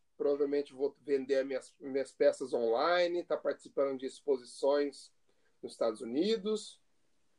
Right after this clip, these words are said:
E continuando com o meu trabalho de pós-produção, mas eu acho que muito menos focado nesse mercado que eu ve-, trabalhei muito, que é produto, lifestyle,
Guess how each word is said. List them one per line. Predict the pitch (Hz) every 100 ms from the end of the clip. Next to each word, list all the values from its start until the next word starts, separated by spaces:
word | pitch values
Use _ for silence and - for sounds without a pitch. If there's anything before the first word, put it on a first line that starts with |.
| _ _ _ _ _
E | 175 190 214 220 -
continuando | 208 208 220 208 214
com | 220
o |
meu | 208
trabalho | 202 208 175 170
de | 165 160
pós-produção, | 170 165 165 156 160 - 170 170 202
mas | 202 202 202 196 190 - -
eu | 160
acho | 175 175
que | - 175
muito | 175 170 170 170 170 185 214 214 208
menos | 190 190 -
focado | - 185 - 160 156 156 147 147 143 - _ _ _ _ _ _ _ _ _ _ _ _ -
nesse | 156 -
mercado | 160 151 165 156 147
que | -
eu | 156
ve-, | 135 - -
trabalhei | 151 147 151 156
muito, | 156 151
que | 147
é | 131 131 -
produto, | 147 135 127 190 226 226 214 - 156
lifestyle, | - - - - - 233 185 185 180 180 180 180